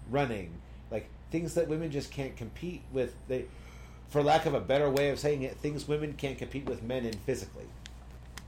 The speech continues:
There are those things. They exist. Okay,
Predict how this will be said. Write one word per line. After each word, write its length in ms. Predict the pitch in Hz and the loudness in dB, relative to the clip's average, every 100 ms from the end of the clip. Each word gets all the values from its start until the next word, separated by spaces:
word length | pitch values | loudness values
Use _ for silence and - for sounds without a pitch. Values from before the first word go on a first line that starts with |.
| - - - - | -14 -14 -14 -4
There 120 | 117 | -2
are 200 | - 151 156 | 4 6 8
those 220 | 151 139 | 8 6
things. 300 | 147 92 80 | 0 -2 -2
They 200 | 98 117 | 2 2
exist. 640 | 117 95 127 - - - - - - - - - - - - - - - - | 2 0 -4 -4 -10 -12 -14 -14 -14 -14 -14 -14 -14 -14 -16 -16 -14 -14 -8
Okay, 280 | 139 127 123 | 0 4 4